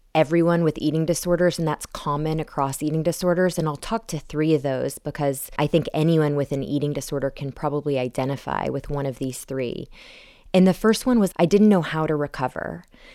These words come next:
I tried everything from residential treatment, outpatient, medication, meditation,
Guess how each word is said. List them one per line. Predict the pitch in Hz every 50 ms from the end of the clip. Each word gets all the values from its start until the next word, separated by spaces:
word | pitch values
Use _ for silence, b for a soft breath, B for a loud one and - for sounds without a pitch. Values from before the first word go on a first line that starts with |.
| b b b
I | b 170
tried | 170 - - - 185 165 127 - -
everything | 151 156 139 147 143 131 - - - - - 92 - 180 180 - - -
from | - - 170 151 147 143
residential | 143 156 151 143 160 151 156 151 160 - - 165 156
treatment, | - - - 165 156 - - 156 151 151 - _ -
outpatient, | 143 151 - - - 156 156 147 - - - 147 143 143 139 - _ _ -
medication, | 147 139 139 135 - - - 160 147 - - - 151 147 143 139 143 143 143 151 - _
meditation, | - 139 131 - 170 - - - 156 143 - - 156 143 139 143 143 139